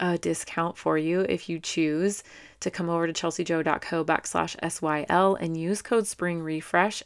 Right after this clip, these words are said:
at checkout. Also, remember, I told you I'm gonna be doing something incredibly fun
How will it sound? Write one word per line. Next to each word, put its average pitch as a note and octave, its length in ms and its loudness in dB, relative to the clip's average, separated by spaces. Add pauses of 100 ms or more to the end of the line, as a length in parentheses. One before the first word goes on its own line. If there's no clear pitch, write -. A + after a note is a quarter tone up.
at D3 340 -4 (220)
checkout. - 640 -2 (640)
Also, B3 480 10 (220)
remember, F#3+ 380 8
I F3 120 10
told F3 200 2
you F3 120 2
I'm E3+ 80 0
gonna E3+ 120 0
be F#3 140 4
doing E3+ 300 4
something D#3+ 280 -2
incredibly D#3+ 480 2
fun D#3 300 2